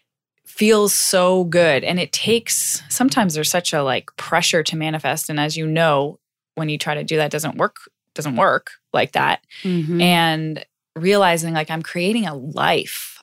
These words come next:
Speaker 1: I freaking love. And that's happening
Speaker 2: Yes.
Speaker 1: now, and it's happening every day for the rest of my life. Like, there's no, "I'm gonna get this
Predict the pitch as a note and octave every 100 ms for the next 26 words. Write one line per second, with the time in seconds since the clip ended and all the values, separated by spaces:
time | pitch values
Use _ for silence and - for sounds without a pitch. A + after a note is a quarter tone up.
0 | - D3+ - - F3+ E3+ D#3 D#3 - C#3
1 | - - - _ _ _ _ - - E3+
2 | D#3+ E3 F#3 - F#3+ G#3+ A3+ G3+ G3 D#3+
3 | E3+ G#3 B3+ D4+ C4+ - F3 E3+ D#3 -
4 | F3+ F3+ F3 F3+ F3+ F#3+ G#3 A#3 A3+ A#3+
5 | C4 A#3 A3+ G#3+ A3 A3 - A3 G#3 G3
6 | B3 G3 - - E3+ - G3 F#3+ G3+ A3+
7 | A#3+ A3+ - - - F#3 G3 F3+ D#3+ F3+
8 | F3+ - F3+ E3+ - -